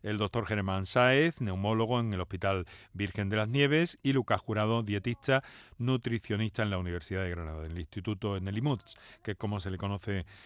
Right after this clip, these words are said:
eh, popularmente, Instituto Mixto Universitario Deporte y Salud. Bueno,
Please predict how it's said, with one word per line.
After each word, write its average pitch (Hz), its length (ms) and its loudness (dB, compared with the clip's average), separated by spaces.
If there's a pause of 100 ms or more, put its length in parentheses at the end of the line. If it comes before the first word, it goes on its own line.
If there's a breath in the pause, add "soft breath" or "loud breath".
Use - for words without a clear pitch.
(240 soft breath)
eh, 95 240 -2
popularmente, 107 720 0
Instituto 113 540 -2
Mixto 123 400 -2
Universitario 110 720 0
Deporte 101 380 -4
y 92 40 -4
Salud. 80 300 -8 (480 soft breath)
Bueno, 185 380 4